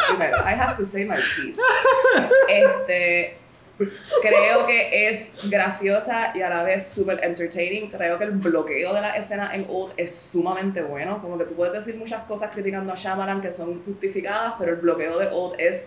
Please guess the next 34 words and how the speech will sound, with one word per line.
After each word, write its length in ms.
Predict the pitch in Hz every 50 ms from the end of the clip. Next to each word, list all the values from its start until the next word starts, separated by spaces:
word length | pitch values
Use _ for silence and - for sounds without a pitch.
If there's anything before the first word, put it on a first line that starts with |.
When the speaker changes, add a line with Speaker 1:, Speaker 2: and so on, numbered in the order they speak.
| - -
Speaker 1:
excelente. 920 | 165 151 - - - - 156 147 147 139 147 156 151 175 214 262 262 - - - - - - -
La 200 | - 175 170 170
cosa 260 | 175 170 170 - 190 190
con 160 | 208 202 214
la 140 | 220 214 214
tipa 340 | 214 202 202 214 202 202
que 360 | 202 196 190 190 190 185 185 - - -
tiene 180 | - 202 175 170
la 100 | 175 180
deficiencia 500 | 185 202 196 208 202 202 190 190 196 196
de 140 | 180 170 165
calcio, 540 | - 165 165 170 170 - 202 202 202 202 - - -
de 160 | 170 165 165
calcio, 480 | 175 170 170 170 170 202 196 202 202 196 -
which 140 | 165 156 156 - - -
was 340 | - 170 170 - - 180 151
very 300 | 147 170 175 190 240 262
freaky. 560 | 254 - 208 175 170 165 170 185 240 269 - - - - - - - - - - - -
Me 200 | - 185 202 180
gustó 260 | 185 190 190 - 165 165
mucho 240 | 180 175 - 175 170
Vicky 180 | 165 160 160
Creeps, 320 | 160 190 233 240 - - 214
me 120 | 190 170
gustó 280 | 165 160 160 - 165 156
mucho 480 | 156 160 160 - 180 170 156 160 160 - - - - - - -
Gael 280 | 170 165 160 165 -
García 340 | 165 160 151 - 165 156 147
Bernal, 400 | 151 151 160 156 180 208 233 226
pero 140 | - 175 175
me 100 | 165 156
gustó 420 | 156 156 - - - - 190 214 226
sobre 440 | - - - 185 175 170 170 160
todo 560 | 160 180 190 208 196 175 160 160 170 170 -